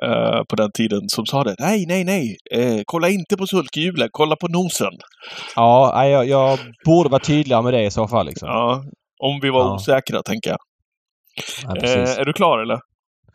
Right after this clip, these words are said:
Speaker 2: Ja, men en annan grej, eh, som jag tänkte på. Eh, jag var på Jägers Åbergskvällen. Eh, trevligt.
Speaker 1: Mm.
Speaker 2: Eloge till Jägersro.
Speaker 1: Mm.
Speaker 2: De tar femhundra spänn för att sitta i restaurangen, eh, att käka där. Jämföra det med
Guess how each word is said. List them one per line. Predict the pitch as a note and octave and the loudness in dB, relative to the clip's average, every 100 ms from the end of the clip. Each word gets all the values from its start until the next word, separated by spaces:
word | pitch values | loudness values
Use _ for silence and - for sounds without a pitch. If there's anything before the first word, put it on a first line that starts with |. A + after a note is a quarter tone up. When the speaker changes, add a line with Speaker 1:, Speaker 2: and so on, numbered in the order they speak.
| _ _ _ _ - | _ _ _ _ -10
Speaker 2:
Ja, | A#2 | -2
men | C#3 | 0
en | D3 | 2
annan | D3 C3+ | 0 0
grej, | E3+ E2+ A#1+ | 0 0 -2
eh, | - G#2 G#2 G#2 G#2 G2 | -4 0 2 2 2 -2
som | F#2+ | -4
jag | G2 | -4
tänkte | A2 - | -6 -4
på. | F2 - G1+ F#2+ | -6 -8 -8 -6
Eh, | F#2+ F#2 | -4 -2
jag | G2+ | 0
var | A#2 | 2
på | C#3+ | 4
Jägers | C3+ G2+ G2+ | 4 4 0
Åbergskvällen. | D#3+ G#2+ F#2+ G2+ F#2 A#2 D3 E3 _ - | 0 0 0 -2 -2 -2 -6 -16 _ -10
Eh, | G2 G2+ F#2+ F#2+ F#2 - | -6 -4 -4 -4 -6 -2
trevligt. | A2+ A#2+ C3+ - - _ _ _ _ G2 | -2 0 -2 -6 -16 _ _ _ _ -6
Speaker 1:
Mm. | G3+ | 2
Speaker 2:
Eloge | D3+ D3 G3 G2+ - - | 4 6 6 6 2 0
till | B2 | 4
Jägersro. | A#2+ F3+ F#3 | 4 4 4
Speaker 1:
Mm. | G#2+ | 2
Speaker 2:
De | G#2+ | 2
tar | G#2+ E3+ | 4 2
femhundra | - F#3+ C#3 E3 D#3+ C3+ | 4 4 4 4 2 0
spänn | - D#3 A2 G#2 - _ - | 0 0 0 -4 -14 _ -8
för | A#2+ | -6
att | - | -4
sitta | C3+ - | -4 -2
i | |
restaurangen, | A#2 - B2+ F2+ E2+ F#2+ _ _ _ _ _ - | -4 0 0 0 -6 -10 _ _ _ _ _ -8
eh, | G2+ F#2+ | -2 0
att | - | 2
käka | B2 A#2+ A#2+ | 2 2 2
där. | G#2+ | 2
Jämföra | G#2 A2+ A2+ G#2+ A#2+ | 2 0 0 2 4
det | C#3 | 4
med | A#2+ A2+ | 2 0